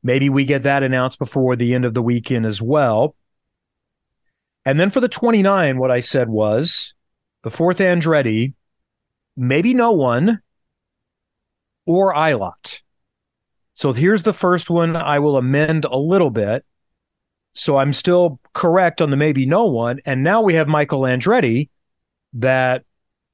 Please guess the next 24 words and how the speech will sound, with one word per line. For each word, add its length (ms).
I 140
think 540
it's 240
the 120
first 420
time 320
that 140
he 140
said 360
that 200
on 160
the 80
record. 460
I've 200
been 140
hearing 420
this, 520
but 240
N 140
B 140
C 180
Sports 340
dot 260
com 540